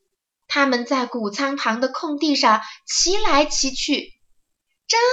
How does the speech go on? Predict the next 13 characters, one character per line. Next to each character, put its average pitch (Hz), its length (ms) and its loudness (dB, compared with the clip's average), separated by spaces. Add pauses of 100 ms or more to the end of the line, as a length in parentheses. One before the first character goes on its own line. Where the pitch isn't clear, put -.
好 269 300 6
玩 240 200 4
儿。” 240 440 6 (260)
他 226 160 -2
们 208 240 0
异 220 160 -4
口 180 300 -4
同 202 260 -6
声 381 260 -2
地 285 120 -2
说 - 400 -2 (440)
，“鸭 440 100 0 (260)
子， 330 400 2